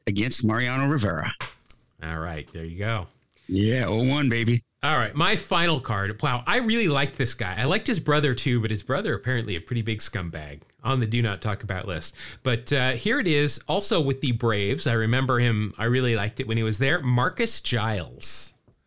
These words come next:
Speaker 1: Oh, yeah, Marcus Giles.
Speaker 2: Brother of, uh, I think it was Tony Giles. Or no, uh, Brian Giles. Um, let's see.
Speaker 1: Yeah, Brian Giles, yeah.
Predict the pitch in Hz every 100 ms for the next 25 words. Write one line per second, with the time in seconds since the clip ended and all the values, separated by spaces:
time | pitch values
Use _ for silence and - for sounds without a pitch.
0 | _ _ _ - 202 226 214 214 143 160
1 | 151 - 160 123 - - - _ 214 196
2 | 175 151 120 - - 107 101 95 - 101
3 | 95 92 87 143 110 - - 185 90 73
4 | 80 78 73 73 - 107 147 131 127 131
5 | - 147 180 185 98 90 - 85 - -
6 | - _ _ _ _ _ 98 95 95 92
7 | 90 113 135 - 113 104 117 113 131 101
8 | 85 - - -